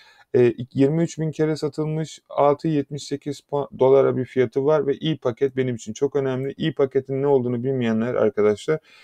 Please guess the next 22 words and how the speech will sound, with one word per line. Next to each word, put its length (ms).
e, 280
hemen 220
hemen 240
dünyanın 320
her 180
yerine 420
gönderebilen 720
en 120
hızlı 580
AliExpress'in 800
gönderme 520
servisi 560
diyelim, 280
kargo 440
gönderme 420
servisi. 460
Ürüne 300
tıklıyorum 480
ve 100
direkt 280
AliExpress'teki 840
sayfanın 600